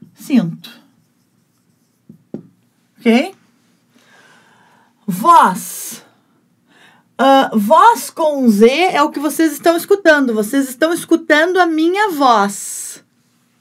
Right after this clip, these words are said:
E voz com S é a segunda pessoa do plural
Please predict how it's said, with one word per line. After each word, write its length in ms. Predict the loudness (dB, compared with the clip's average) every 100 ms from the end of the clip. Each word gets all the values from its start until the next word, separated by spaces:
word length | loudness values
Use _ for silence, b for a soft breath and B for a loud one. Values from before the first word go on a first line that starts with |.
| _ _ _ _ b b b b b -4
E 120 | -4
voz 920 | -2 2 4 4 2 -2 -12 -18 -18 -2
com 260 | 2 2
S 800 | 4 2 0 -4 -6 -4 -2 -4 -8 _ b b b b
é 240 | 2 4 4 0 -8 _ _ _ _ _ _ _ _ -20 -20 _ _ _ _ -2
a 320 | 2 4 2
segunda 840 | -2 -4 2 4 6 6 4 0 -4 -20 _ b b b _ _ _
pessoa 880 | -2 -2 -2 -6 -4 0 0 0 -4 _ _ _ _ _ _ _ _ _ _ _ _ -2
do 160 | 0 0
plural 720 | 0 0 4 4 4 0